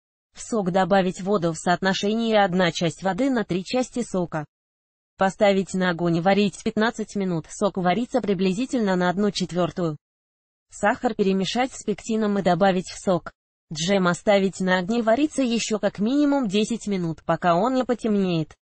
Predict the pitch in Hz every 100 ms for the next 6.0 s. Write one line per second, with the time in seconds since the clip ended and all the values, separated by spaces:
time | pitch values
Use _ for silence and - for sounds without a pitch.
0 | _ _ _ _ _ _ 196 190 190 190
1 | 202 269 170 190 254 202 170 175 233 294
2 | 254 240 220 175 180 180 269 254 254 240
3 | 220 190 262 202 170 - 170 - 180 202
4 | 247 202 - 208 202 254 277 240 196 170
5 | 190 175 202 277 233 180 - 170 - 160